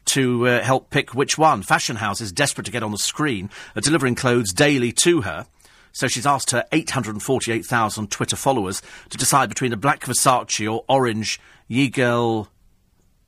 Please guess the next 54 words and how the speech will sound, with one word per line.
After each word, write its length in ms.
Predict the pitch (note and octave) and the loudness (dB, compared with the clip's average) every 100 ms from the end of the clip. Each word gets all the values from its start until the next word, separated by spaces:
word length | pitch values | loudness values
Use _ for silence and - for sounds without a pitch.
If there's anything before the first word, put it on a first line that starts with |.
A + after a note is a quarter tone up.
| _ _ _ _ _ _ | _ _ _ _ _ _
Azarul 800 | A#2+ C3+ G2+ A2 B2 C#3 G2+ F#2 | 2 2 2 -2 0 0 0 -2
dress. 640 | E2 G2 D#2 - - - - | -6 -8 -6 -4 -2 -4 -8
I've 100 | F2 | -10
never 140 | F#2 | -8
even 140 | A2 | -6
heard 300 | A2+ B2+ B2+ | -6 -6 -6
of 60 | F2 | -8
that. 180 | E2+ G2 _ - - - - - | -10 -14 _ -20 -20 -20 -14 -2
Uh, 240 | A2+ A#2 | 2 2
and 120 | A#2+ | 2
then 100 | B2+ | 2
posted 340 | A#2+ C#3 A#2+ A#2+ | 2 2 2 -2
a 40 | |
picture 260 | B2+ G#2 A#2 | -4 -4 -4
of 60 | |
herself 260 | G#2 B2+ A2 | 0 0 0
in 80 | A#2+ | -2
the 80 | A2 | 0
Versace. 380 | A2 C#3 A#2+ | 2 2 2
She 120 | - F#2+ | -2 -4
said, 220 | B2 G#2 | -6 -2
"Thanks 240 | B2 G#2 | -2 -4
for 80 | A#2 | -8
the 60 | G2+ | -2
help," 320 | A#2 F#2+ - - - - - | 0 0 -6 -18 -20 -20 -8
as 140 | G#2 | -2
if, 100 | B2 | 0
of 100 | A2+ | -2
course, 200 | - G2 | -2 -4
she's 120 | - F#2+ | -4 -4
gonna 140 | G2+ | -4
be 100 | G2 | -2
taking 360 | - B2+ G#2 A2 | -2 -2 -2 0
any 160 | A#2 | 0
notice 320 | G#2+ G#2 A2+ | 0 -2 0
of 80 | A#2+ | 0
what 120 | A#2 | 0
anybody 420 | A#2 B2 G#2+ G2+ F#2+ | 2 2 0 -2 0
who 120 | A2 | 0
follows 400 | - A2+ A2 - | 2 2 0 -2
on 160 | G#2+ | -6
Twitter 320 | G2 C#3+ A#2+ F2+ | -2 -2 -2 -4
says. 300 | G2+ F#2+ - - - | -4 -4 -8 -12 -12
She'll 160 | - G#2+ | -6 -2
be 40 | |
making 300 | G#2+ A2 G#2 | -2 0 -2
up 80 | G2+ | 0
her 140 | A2 | 2
own 180 | A#2+ A2+ | 2 2
mind, 300 | G2+ F#2 G2 | 0 -2 -2
and 100 | A2 | -2
also 300 | G#2 - G2+ | -2 -2 -2
her 120 | G#2 | -2
fashion 500 | F#2+ G#2+ - G2 G2 | 0 -2 -2 -4 -6